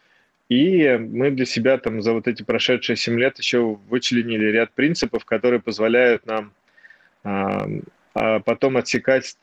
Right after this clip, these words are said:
тренды от хайпа, чтобы понимать, какие гаджеты и какие категории можно заходить.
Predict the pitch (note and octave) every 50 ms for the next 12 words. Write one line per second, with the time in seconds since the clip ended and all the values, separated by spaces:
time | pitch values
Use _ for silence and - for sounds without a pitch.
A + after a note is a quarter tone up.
0 | - - A#2+ A#2+ _ _ _ _ _ - A#2+ C#3 C3+ C#3 B2 A#2 A2+ A2+ - -
1 | - C#3+ D3 E3 - - A#2+ A2 G#2 - - - A2+ G#2+ G#2+ G2+ - A2+ A2+ A#2
2 | A#2+ B2 B2+ A#2+ - - A2 - - A#2+ A#2 G#2+ A#2+ A#2+ A2+ A2+ A2 - - A2
3 | G#2 G2+ G2+ G2+ G2+ - - - G2+ G2+ - A#2 A#2 - B2 A2 - - - G#2+
4 | A2 A#2+ A#2+ A#2 A#2 G#2+ G#2+ A2+ A2 G#2+ - G#2+ G#2+ G#2 G2+ G2+ G2 _ _ _
5 | _ _ - A2+ G#2 A2+ - - A#2+ G#2 G2+ G2 - - -